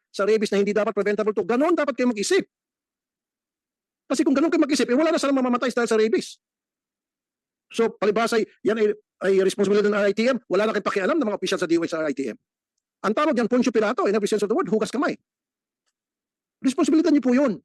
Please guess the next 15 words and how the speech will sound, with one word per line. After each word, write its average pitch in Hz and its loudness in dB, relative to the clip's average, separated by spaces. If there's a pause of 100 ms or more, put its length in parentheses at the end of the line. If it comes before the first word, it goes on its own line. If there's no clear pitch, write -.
(380)
Na-checkin 247 -2
niyo 269 4
bawat 220 0
departamento 226 -2
ninyo 196 0
kung 214 2
ano 226 2
yung 208 -2
performance 208 0
nila. 214 2
Wala 214 0
ba 202 -2
kayong 196 0
ginagawang 196 0
performance 185 -2